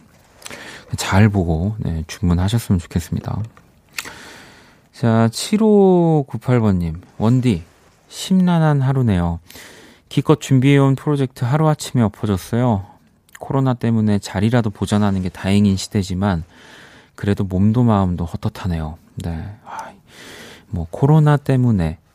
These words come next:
뭐 이것 때문에, 뭐 이런 거 그냥 다 치우고 나더라도, 네,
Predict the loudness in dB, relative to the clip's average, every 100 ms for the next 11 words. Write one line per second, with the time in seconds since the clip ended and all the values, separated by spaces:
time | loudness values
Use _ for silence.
0 | -12 -6 -4 -4 -8 -4 -6 -2 -2 0
1 | -2 -2 -2 0 0 0 0 0 -2 -4
2 | -4 -2 0 0 -2 _ -20 -20 -20 -20
3 | -20 -20 -20 _ _ -12 -2 0 0 0
4 | 0 0 2 4 4 2 0 2 0 -6
5 | _ -10 -8